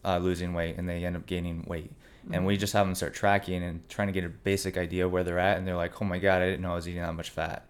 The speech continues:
Speaker 2: So eye-opening.
Speaker 1: It's very eye-opening. And so if you've never done that before, I encourage you to just see how much you're eating. But, um, and also just being realistic with w-, how much you're eating too.
Speaker 2: Mm-hmm.
Speaker 1: People think they're doing these meal plans and they're on for four, five days and then they're off two or three thinking that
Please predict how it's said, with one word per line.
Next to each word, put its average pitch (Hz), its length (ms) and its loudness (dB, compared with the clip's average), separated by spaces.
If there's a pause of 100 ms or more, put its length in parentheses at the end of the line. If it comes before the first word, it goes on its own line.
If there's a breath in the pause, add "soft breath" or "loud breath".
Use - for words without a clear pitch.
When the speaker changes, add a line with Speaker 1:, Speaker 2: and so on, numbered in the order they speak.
(100)
Speaker 2:
So 160 340 -6
eye-opening. 147 600 -10
Speaker 1:
It's - 140 -2
very 104 300 8
eye-opening. 90 640 2
And 95 280 0
so 101 180 4
if 98 120 0
you've 113 100 -2
never 113 160 4
done 101 200 4
that 85 100 2
before, 87 380 0
I - 20 -2
encourage 90 340 2
you 90 60 -6
to 87 60 -8
just 92 220 0
see 98 140 0
how 95 120 2
much 92 160 -4
you're 87 100 -2
eating. 95 340 0 (480 loud breath)
But, 101 380 4
um, 90 460 0 (320)
and 110 100 4
also 117 220 4
just 98 260 -4
being 98 380 0
realistic 92 720 0
with 85 400 -6 (120)
w-, 92 220 -8
how 107 140 -2
much 92 180 0
you're 85 120 -4
eating 85 220 -6
too. 87 320 -2 (320 loud breath)
Speaker 2:
Mm-hmm. 160 140 -4
Speaker 1:
People 107 220 4
think 104 180 2
they're 104 80 4
doing 101 220 4
these 90 160 0
meal 107 180 4
plans 90 500 0
and 92 160 -2
they're 95 140 4
on 95 160 4
for 90 140 -4
four, - 360 0
five 92 240 2
days 90 460 2
and 95 140 -2
then 92 100 0
they're 87 160 2
off 92 260 2
two 101 320 0
or 87 80 -2
three 101 380 0
thinking 90 460 -2
that 87 320 -2